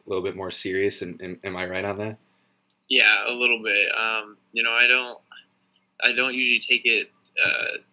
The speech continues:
Speaker 2: too serious sometimes, um, but, um, if anything, I'm just kinda just laid back with it, kinda just, I'm not, no over the top, nothing like that. Um, the, my favorite thing that I like to wear sometimes on, on game days is I have this, uh,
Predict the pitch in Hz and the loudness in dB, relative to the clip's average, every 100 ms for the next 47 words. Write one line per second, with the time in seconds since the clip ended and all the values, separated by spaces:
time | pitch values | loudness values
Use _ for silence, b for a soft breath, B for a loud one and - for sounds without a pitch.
0 | - - 127 123 - 127 131 131 - - | -4 -2 -2 -2 -2 -2 -2 -4 -6 -8
1 | - 127 127 123 131 139 - 98 76 90 | -8 -6 -2 -2 -2 -4 -6 -4 -6 -10
2 | - _ 104 85 - - - - 110 110 | -16 _ 2 4 2 0 -2 -10 -12 -14
3 | - _ _ _ _ _ - 113 117 117 | -20 _ _ _ _ _ -10 -6 -2 0
4 | 110 110 113 110 - 117 104 107 101 - | 2 2 0 0 2 2 2 0 0 -2
5 | - - B B B _ 117 113 110 110 | -2 -6 B B B _ 4 6 6 6
6 | 110 110 107 107 117 107 104 104 - - | 4 2 2 6 4 6 2 0 -2 -8
7 | _ 120 117 117 117 120 120 120 120 117 | _ -10 0 0 2 0 2 -2 -2 -2
8 | 113 110 110 113 110 110 107 104 107 107 | 0 2 0 -2 -8 -4 -4 -2 0 2
9 | 110 - B B B _ - 113 110 110 | 0 -2 B B B _ -6 -2 -2 -4
10 | 110 - _ _ _ 120 117 123 - 139 | -10 -16 _ _ _ -8 4 4 6 2
11 | 120 110 110 101 95 90 113 95 92 92 | 2 0 0 0 -2 -10 -8 -6 -4 -4
12 | - 80 - - - - 85 64 87 - | -4 -4 -4 -2 -4 -4 -10 -12 -18 -20
13 | - 98 98 90 90 85 76 76 73 85 | -10 -10 -2 0 0 -2 -2 -4 -4 -4
14 | - 82 87 - 95 95 | -4 -6 -4 -2 -2 -6